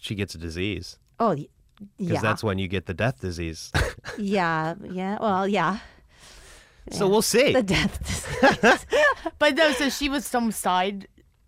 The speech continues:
Speaker 1: That's what it says.
Speaker 3: Oh.
Speaker 1: "Shy side bitch" is the, uh,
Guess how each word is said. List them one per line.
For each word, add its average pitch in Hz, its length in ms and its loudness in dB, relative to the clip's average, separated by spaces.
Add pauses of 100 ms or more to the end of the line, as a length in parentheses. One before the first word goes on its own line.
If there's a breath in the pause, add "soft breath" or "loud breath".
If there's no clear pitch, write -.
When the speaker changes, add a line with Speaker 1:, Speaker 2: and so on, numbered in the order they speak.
(380)
Speaker 1:
That's 143 200 0
what 147 100 2
it 107 100 -4
says. 87 480 -2 (100)
Speaker 3:
Oh. 180 60 -6 (140)
Speaker 1:
"Shy 113 260 2
side 98 440 0
bitch" 85 340 -6 (600)
is 92 180 -8
the, 92 240 -2
uh, 76 180 -6